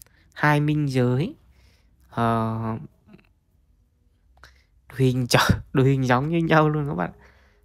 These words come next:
Và khá là cân bằng. À, H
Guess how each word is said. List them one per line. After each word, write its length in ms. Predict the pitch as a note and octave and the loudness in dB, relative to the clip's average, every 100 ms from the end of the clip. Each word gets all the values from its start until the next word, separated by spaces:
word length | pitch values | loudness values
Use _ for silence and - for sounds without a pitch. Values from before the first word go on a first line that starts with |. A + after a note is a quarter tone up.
| _ | _
Và 520 | - A#2+ A2+ A2 G#2+ A2 - - | -6 0 2 0 -2 -8 -16 -12
khá 320 | - G#2+ A2+ | -4 -2 -2
là 100 | D#3 - | -4 -6
cân 240 | D3+ D3 | -6 0
bằng. 140 | C#3 - _ _ - _ _ _ _ _ _ | 0 -2 _ _ -20 _ _ _ _ _ _
À, 280 | A#2+ A2+ A2 - _ _ _ _ _ | -4 -4 -6 -12 _ _ _ _ _
H 100 | - | -4